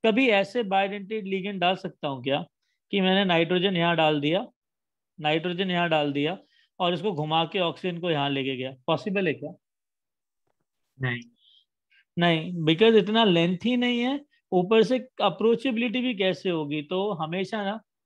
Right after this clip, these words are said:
Speaker 1: बायडेंटेड ligand को नाइंटी डिग्री पे डाला जाता है, ठीक है, like this और like this। अब चक्कर क्या है, दोनों ligand को मैं ऐसे नहीं डाल सकता हूँ,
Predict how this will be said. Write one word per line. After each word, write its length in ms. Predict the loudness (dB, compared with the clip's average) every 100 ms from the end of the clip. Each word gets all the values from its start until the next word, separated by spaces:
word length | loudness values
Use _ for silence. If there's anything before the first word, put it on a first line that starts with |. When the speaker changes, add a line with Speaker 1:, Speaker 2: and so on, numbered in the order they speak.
| -2
Speaker 1:
बायडेंटेड 640 | 2 2 0 -4 -4 -4
ligand 400 | -2 -4 -4 -6
को 100 | -8
नाइंटी 400 | -6 -4 -4 -2
डिग्री 280 | -2 0 -2
पे 120 | 0
डाला 280 | -2 -2 -4
जाता 260 | -6 -8 -14
है, 60 | -20 _ _ _ _ _ _ _ _ _ _ _ _ _ _ 0
ठीक 160 | 4
है, 80 | 6
like 600 | 6 4 4 4 4 2
this 360 | 4 4 2 -4
और 260 | 4 6 6
like 320 | 4 2 -2
this। 160 | -6 -6 _ _ -4
अब 100 | -4
चक्कर 400 | 0 0 2 0
क्या 200 | 2 2
है, 60 | 2
दोनों 400 | 2 -2 0 -2
ligand 420 | -2 -2 -4 -4
को 120 | -6
मैं 240 | -2 0 -2
ऐसे 240 | -2 -2
नहीं 180 | -2 0
डाल 200 | 0 0
सकता 360 | -4 -16 -8
हूँ, 160 | -8 -8